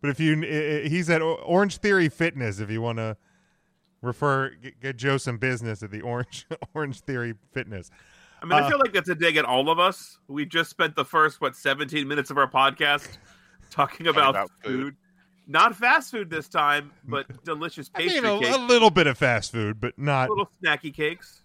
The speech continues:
Speaker 1: Um, Boynton Beach, he said. So if you're, go see Joe Lopez at the, uh, Boynton Beach Orange Theory Fitness. There you go.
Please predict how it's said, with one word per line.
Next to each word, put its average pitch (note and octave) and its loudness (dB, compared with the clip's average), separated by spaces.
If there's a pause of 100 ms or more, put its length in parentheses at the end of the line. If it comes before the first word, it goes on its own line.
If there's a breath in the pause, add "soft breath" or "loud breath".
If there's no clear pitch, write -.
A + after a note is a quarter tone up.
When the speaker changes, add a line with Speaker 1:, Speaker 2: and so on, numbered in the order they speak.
(140)
Speaker 1:
Um, A2 2
Boynton F3+ 2
Beach, C3+ 2
he A#2 -4
said. G2+ -2
So A#2 4
if A#2 2
you're, D3 4
go E3+ 4
see G3+ -2
Joe F#3 4
Lopez E3 4
at B2 -2
the, B2 0
uh, A#2 2
Boynton C3 -2
Beach B2 -4
Orange A#2+ -4
Theory A#2 -6
Fitness. F#2 -14 (640 soft breath)
There G#2+ -8
you G#2 -6
go. F2 -4